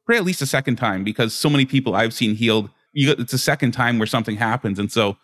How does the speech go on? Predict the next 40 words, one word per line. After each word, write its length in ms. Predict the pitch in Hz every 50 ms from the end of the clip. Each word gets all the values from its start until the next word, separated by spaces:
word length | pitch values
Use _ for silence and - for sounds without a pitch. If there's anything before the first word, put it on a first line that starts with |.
| _ _ _ _ _ _ -
they 80 | 131
prayed 240 | 139 - 170 175 165
the 60 | 135
second 400 | 135 - - 160 170 170 180 156
time, 240 | 135 - 135 123 123
and 100 | 117 120
she 140 | - - 131
feels 380 | - - - 165 165 175 170 -
something 280 | 170 147 - 139 117
pop 340 | - - - 143 135 - -
in 60 | 131
her 80 | 117 104
knee, 220 | 110 113 107 92
and 140 | 85 104 -
something 340 | - 139 131 135 151 139 117
is 140 | 107 104 110
moving 320 | 110 120 135 135 131 123
in 80 | 104 107
there, 160 | 104 98 95
but 140 | 92 104 -
there's 120 | 123 120
still 220 | - - 147 147
some 180 | 139 - 123 110
pain, 320 | - 127 113 98 90 101 - _ _ _ _ _ _ _ _ _ _ _ - 170
pray 80 | 165
for 160 | 180 160 170
her 80 | 156 147
the 80 | 127 120
third 260 | - 143 131 135 135
time, 280 | - 131 123 117 107 -
ask 260 | 117 123 135 135 -
her 60 | 135 120
how 140 | 131 120
she's 240 | 117 - 127 117 107
doing. 380 | 104 120 117 113 104 101 98 - _ _ _ _ _ _ _ _ _ _ -
And 160 | 117 117 110 104
she 300 | - - - - 190 156
just 160 | 113 110 -
starts, 260 | - 71 104 101 -
like, 180 | 117 101 92